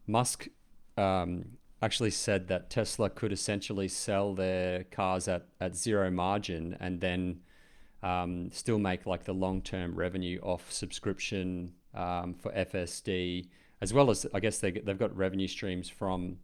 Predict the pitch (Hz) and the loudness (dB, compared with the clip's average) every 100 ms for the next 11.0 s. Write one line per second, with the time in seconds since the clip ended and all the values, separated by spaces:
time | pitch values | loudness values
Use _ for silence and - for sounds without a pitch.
0 | - - 95 - 107 - - 95 90 - | -10 -4 -2 0 -2 -2 -2 0 0 -2
1 | 90 92 - 104 - 107 - 92 92 98 | -6 -6 -8 -8 -4 -2 -2 -2 0 0
2 | 110 110 - - - - - - - 104 | 2 2 0 -4 -8 -4 -4 -2 -2 2
3 | 139 147 156 120 - 98 - 98 107 104 | 4 4 4 2 2 0 4 4 4 0
4 | 95 - - 107 98 95 95 95 92 90 | -2 -6 -6 -4 -2 -2 0 0 0 0
5 | 90 87 - _ _ 110 98 90 90 92 | -2 -4 -10 _ _ -10 -4 -2 0 -2
6 | 87 90 92 - - - 107 - 110 95 | -2 -2 -4 -8 -8 -2 0 0 -2 0
7 | 98 95 90 92 92 90 - - - - | 0 0 0 0 0 -4 -12 -20 -20 -8
8 | - 98 98 - 104 95 92 90 - 113 | -2 0 0 -2 0 2 0 -4 -2 0
9 | 120 127 - 98 87 87 107 123 - - | 2 2 2 0 0 0 -2 -4 -14 -18
10 | - - 104 95 - 101 98 92 90 - | -16 -4 -4 -2 2 4 4 2 -2 -6